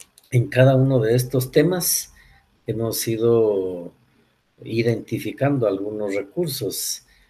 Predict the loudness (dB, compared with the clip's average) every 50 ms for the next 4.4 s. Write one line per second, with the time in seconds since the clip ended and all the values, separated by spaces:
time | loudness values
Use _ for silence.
0 | _ _ -8 -4 -2 0 0 0 0 -2 -2 2 2 4 4 4 4 4 4 2
1 | 2 0 0 -4 -8 _ _ _ -18 -14 -10 -8 -8 -6 -6 -8 -8 -8 -10 -10
2 | -12 -12 -14 -16 -12 _ -6 -6 -6 -6 -6 -4 -4 -4 -4 -4 -6 -8 -10 -14
3 | _ _ _ _ _ _ _ _ _ _ _ _ -10 -6 -6 -6 -4 -6 -4 -2
4 | -2 0 2 4 4 4 2